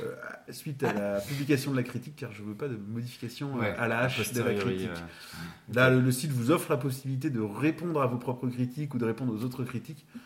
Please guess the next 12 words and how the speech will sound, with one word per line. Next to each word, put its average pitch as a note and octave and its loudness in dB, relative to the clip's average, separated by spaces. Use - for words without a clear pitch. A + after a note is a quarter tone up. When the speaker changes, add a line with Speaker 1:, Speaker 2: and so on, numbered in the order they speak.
Speaker 1:
Donc A2 -4
voilà. A2 2
Euh, G2+ -4
mais C3+ 4
je B2+ 0
me C3+ 6
suis B2+ 2
lancé C#3 -2
sur C3 -4
le A#2+ -4
chantier. C3+ -4
Euh, G2 -6